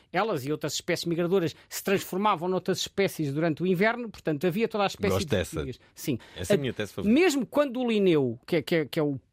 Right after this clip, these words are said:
Speaker 1: digamos, o pai da, da, da nomenclatura científica atual, que era um naturalista sueco,
Speaker 2: Uhum.
Speaker 1: que foi quem criou este sistema de nomes científicos no século dezoito, estabelece o no-, os nomes científicos e ele já descreve uma data de espécie e mesmo assim as migrações não eram conhecidas. As migrações começam a, a ser entendidas quando,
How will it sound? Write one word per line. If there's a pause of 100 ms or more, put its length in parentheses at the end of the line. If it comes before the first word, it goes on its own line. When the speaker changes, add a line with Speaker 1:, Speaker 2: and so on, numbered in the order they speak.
(140)
Speaker 1:
digamos,
o
pai
da,
da,
da
nomenclatura
científica
atual,
que
era
um
naturalista
sueco,
Speaker 2:
Uhum.
Speaker 1:
que
foi
quem
criou
este
sistema
de
nomes
científicos
no
século
dezoito, (180)
estabelece
o
no-,
os
nomes
científicos (240)
e
ele
já
descreve
uma
data
de
espécie
e
mesmo
assim
as
migrações
não
eram
conhecidas.
As
migrações (560)
começam
a,
a
ser
entendidas
quando,